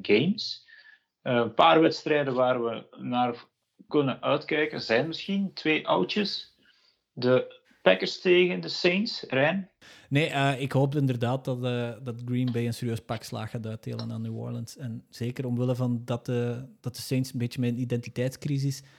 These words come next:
Speaker 2: zitten waar de vraagtekens rond Drew Brees, geen Michael Thomas, maar wel een Alvin Kamara die onder stoom is. Maar ze kunnen niet, ze kunnen niet alle eitjes in, in, in het mandje van, ehm, van Kamara gaan leggen. En Green Bay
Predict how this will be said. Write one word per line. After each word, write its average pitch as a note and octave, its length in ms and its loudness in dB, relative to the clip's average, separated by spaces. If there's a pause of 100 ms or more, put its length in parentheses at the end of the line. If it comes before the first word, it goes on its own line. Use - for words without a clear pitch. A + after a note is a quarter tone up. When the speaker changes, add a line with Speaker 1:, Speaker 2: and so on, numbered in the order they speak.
(320)
Speaker 2:
zitten C3+ 480 0
waar B2 260 -4
de B2 220 -4
vraagtekens B2 680 -4
rond B2 220 0
Drew A#2 160 0
Brees, A#2 340 0
geen A#2+ 180 -2
Michael A#2 300 -4
Thomas, A2+ 420 -4
maar A2 160 -4
wel A#2+ 160 -2
een B2 160 -2
Alvin C3+ 320 0
Kamara A#2 360 -4
die A#2+ 220 -2
onder A#2 180 -4
stoom A#2+ 380 -4
is. B2 140 -6 (420)
Maar A2 140 -2
ze A#2 100 -4
kunnen B2 280 2
niet, B2+ 300 2 (340)
ze - 80 -20
kunnen B2 220 0
niet B2+ 140 0
alle A#2+ 220 -4
eitjes B2 320 -2
in, A#2+ 180 -2
in, B2 160 -4
in B2 120 -4
het A#2 100 -4
mandje A#2 320 -2
van, A2+ 300 -4 (400)
ehm, A2 320 -6 (400)
van - 200 -4
Kamara A#2 360 0
gaan C#3 140 2
leggen. C#3 360 -2
En A#2+ 200 -4
Green A#2 240 0
Bay A2+ 100 -2